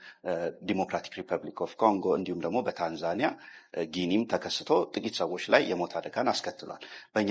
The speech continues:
ሀገርም በጤና ጥበቃና የህብረተሰብ ጤና ኢንስቲትዩት በሰጡት መግለጫ መሰረት በስምንት ሰው ላይ ይህ የቫይረስ ምልክት እንደታየና የተወሰኑ ሰዎችም ደግሞ እንደሞቱ፣ እ፣ ተረጋግጧል። ታዲያ የዚህ ቫይረስ መተላለፊያ መንገዶች ምንድን ናቸው?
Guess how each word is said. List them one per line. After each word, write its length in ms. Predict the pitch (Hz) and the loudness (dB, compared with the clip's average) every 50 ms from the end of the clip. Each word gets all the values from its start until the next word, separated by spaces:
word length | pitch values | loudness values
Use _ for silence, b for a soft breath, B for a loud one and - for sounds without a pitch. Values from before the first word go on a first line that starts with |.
| 107 107 | 4 4
ሀገርም 360 | 110 95 113 123 160 160 139 - | 6 8 8 8 8 8 6 2
በጤና 540 | - 87 87 - 87 85 - - 101 101 98 185 | 0 0 2 2 0 -2 0 2 2 2 2 2
ጥበቃና 420 | - 104 - 95 - - 92 92 104 | 0 0 0 0 2 2 2 2 2
የህብረተሰብ 400 | 104 90 85 87 - - - - | 2 0 0 -2 -4 -8 -10 -8
ጤና 180 | - 90 90 87 - - - - | -6 -4 -4 -6 -6 -10 -12 -12
ኢንስቲትዩት 460 | 87 90 - - - - 127 127 127 | -10 -8 -8 -8 -4 -2 -2 0 0
በሰጡት 420 | 95 - - - - - - - - | 0 0 0 -2 -4 -6 -8 -8 -8
መግለጫ 280 | - - 90 - - - - | -6 -4 -4 -4 -2 -4 -4
መሰረት 360 | - - - 110 131 - - B B B B B B | -4 -2 2 4 4 4 2 B B B B B B
በስምንት 480 | - 101 - - 98 95 90 85 - | 0 2 2 2 2 0 -2 -2 -2
ሰው 200 | - - 85 82 | -2 -2 -2 2
ላይ 180 | 87 95 123 147 147 - | 6 6 6 6 6 2
ይህ 160 | 92 90 87 85 | -2 -2 -2 -2
የቫይረስ 500 | 87 87 - - 82 82 87 85 - - - B B B B B | -2 -2 -2 -2 -2 -2 -2 -2 -4 -6 -10 B B B B B
ምልክት 380 | 92 87 82 82 - - 85 - | -4 -2 -2 -4 -4 -8 -8 -4
እንደታየና 600 | 95 90 - - - 85 82 90 87 82 87 107 143 294 - B B B B B | -4 -2 -2 0 0 0 0 0 -2 2 4 4 4 4 2 B B B B B
የተወሰኑ 420 | - - - 87 - - 87 82 85 - | -8 -6 -4 -4 -4 -2 -4 -4 -4 -2
ሰዎችም 460 | - 80 82 92 92 - - 127 131 | -2 -2 -2 -2 -4 -2 -2 0 2
ደግሞ 220 | - 90 85 98 120 - - - - | 4 2 2 2 -2 -2 -2 -4 -4
እንደሞቱ፣ 460 | 98 95 90 87 - 80 - - - - - - B B B B B | 0 2 2 2 2 0 -4 -2 -2 -4 -4 -6 B B B B B
እ፣ 160 | - 92 85 | -6 -6 0
ተረጋግጧል። 640 | - 92 90 90 82 - - - - - - - B B B B B B B B - | 4 4 6 6 6 4 2 2 -2 -10 -12 -12 B B B B B B B B 0
ታዲያ 240 | - 107 110 107 - 90 | 4 4 6 6 6 4
የዚህ 320 | 104 101 101 98 98 98 | 4 2 0 0 0 0
ቫይረስ 340 | 90 95 90 90 90 85 - - - | 2 4 4 4 2 0 -4 -4 -6
መተላለፊያ 560 | - 98 - - 95 87 85 87 - - 87 85 | -6 -4 -2 0 2 2 2 0 -2 -4 -6 -6
መንገዶች 380 | 87 85 85 - - - - - | -6 -4 -2 0 2 2 2 0
ምንድን 260 | - 104 87 - - | 0 -2 -2 -2 -2
ናቸው? 320 | 67 - - - - - | -2 -4 -6 -6 -10 -14